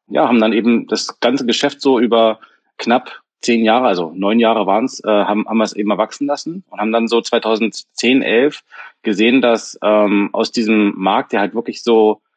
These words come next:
gerade am Anfang, da, das hieß ja noch nicht mal E-Sports in den Anfangsjahren gefühlt, das war vernetztes Computerspielen. Da haben wir, ähm, gesehen, dass dieser Markt, ähm, über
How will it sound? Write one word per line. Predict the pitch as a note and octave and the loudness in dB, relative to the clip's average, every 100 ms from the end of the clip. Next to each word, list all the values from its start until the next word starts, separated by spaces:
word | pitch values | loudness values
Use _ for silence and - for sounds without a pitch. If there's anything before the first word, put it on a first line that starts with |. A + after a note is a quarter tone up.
| _ - | _ -4
gerade | A2 A2+ | 0 0
am | F2+ | 0
Anfang, | C3 C3 G2+ - - - | -2 -4 -8 -12 -18 -6
da, | G2+ | -6
das | - - | -4 -4
hieß | D#3+ - | -2 0
ja | |
noch | G#2 F#2+ | 0 -2
nicht | G#2 G#2+ | -4 -2
mal | F#2+ | -2
E-Sports | A2 - G#2+ - | -2 -2 -2 -2
in | F#2+ | -8
den | F#2+ | -6
Anfangsjahren | F#2 - F#2+ F#2+ F#2 | -6 -6 -6 -2 -2
gefühlt, | F#2 A2 B2+ - _ _ _ | -2 -2 -2 -4 _ _ _
das | G2+ - | -6 0
war | A2 | -2
vernetztes | - A#2+ - A2+ - | 0 -2 -2 -8 -2
Computerspielen. | A2 C3 B2 D3 - C3 C#3 C#3+ D3 _ _ - - | -2 -2 0 0 0 0 4 4 2 _ _ -20 -4
Da | G2+ | 2
haben | C3 C3+ | 4 4
wir, | C3 B2+ - | 4 2 0
ähm, | A2+ A2+ A2+ A2 - | 0 2 2 -2 -4
gesehen, | G#2+ C3 D#3 - - | 0 2 2 -2 -2
dass | A2+ A2 - | -2 -2 -2
dieser | A2+ A2 | 0 0
Markt, | G2+ G2+ - - - | 2 0 -2 -6 -2
ähm, | A2 G#2+ | -2 2
über | B2+ A#2 A2+ G#2+ G#2 | 0 2 4 4 2